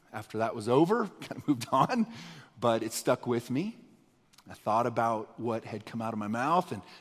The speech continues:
more importantly, what was inside of me towards these guys. And I recognized there was a problem. I had some <laughs> anger and some offense that I was, that I'd held on to. And to be honest with you, I'd never thought about it a day since I'd played with those guys. It's been four or five years. Never thought about it a day.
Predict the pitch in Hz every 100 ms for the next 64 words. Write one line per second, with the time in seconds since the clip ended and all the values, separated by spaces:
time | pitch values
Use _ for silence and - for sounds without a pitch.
0 | - 135 165 151 123 170 196 127 113 120
1 | 117 110 110 - 131 175 131 90 98 135
2 | - - 101 104 95 95 87 92 87 101
3 | 135 - - _ _ _ _ - - -
4 | 135 156 208 247 180 175 175 165 147 196
5 | 302 254 123 - - - _ - 147 139
6 | 190 240 180 - 160 - 170 262 143 135
7 | - - - - - 151 151 185 170 147
8 | - 240 311 175 - - - _ _ _
9 | _ _ _ _ _ - 151 180 233 160
10 | 160 160 160 190 190 180 185 277 - 151
11 | 151 165 185 262 175 175 190 190 180 180
12 | 208 202 147 143 135 131 165 214 160 -
13 | 143 143 135 - 175 151 131 127 131 117
14 | 120 123 120 - - - 180 - 151 143
15 | 143 131 127 247 196 - 143 147 131 156
16 | 151 151 143 143 151 233 170